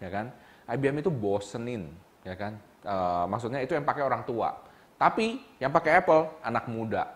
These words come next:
keren, kreatif, oke? Yang membawa perubahan." Wow, saya bilang, ini marketing campaign produk, apa marketing politik? <laughs> Itulah hebatnya Apple, itulah hebatnya Steve Jobs.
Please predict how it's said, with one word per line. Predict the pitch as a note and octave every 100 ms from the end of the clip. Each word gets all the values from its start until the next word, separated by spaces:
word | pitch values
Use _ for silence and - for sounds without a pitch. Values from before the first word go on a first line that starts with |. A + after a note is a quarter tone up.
| - -
keren, | A#2 A#2+ E2+ D#2 -
kreatif, | A2 A#2+ A#2 - F#2+ - - - - - -
oke? | G#2+ G#2 B2+ - - - - -
Yang | G#2+
membawa | B2 A#2+ A2 A2+
perubahan." | - D3 C3+ B2 A#2+ F2 D#2 - - - -
Wow, | A3 F#3 B2+ G2 F2+
saya | A#2+ A2
bilang, | A2+ F2+ - - -
ini | C#3 D#3+
marketing | F3 C#3 C3+ B2+ B2+ B2
campaign | A#2+ A#2 B2+ A#2
produk, | A#2 G2+ F2+ G2 - -
apa | B2 A#2+ A#2+
marketing | A2+ A#2 A#2 - - A#2 A#2
politik? | B2+ D#3 A#3 F#3 - C3+ - E3+ F3 D3 D3 -
<laughs> | - - G#3+ E4 - D4+ F#4 D#4 F3+
Itulah | F3+ G#3+ G3+
hebatnya | D3+ B2+ B2+ C3
Apple, | A#2 A2 - F2
itulah | B2 F#3 D3+
hebatnya | A2 G#2+ G2+
Steve | - G2
Jobs. | F#2+ F2 - -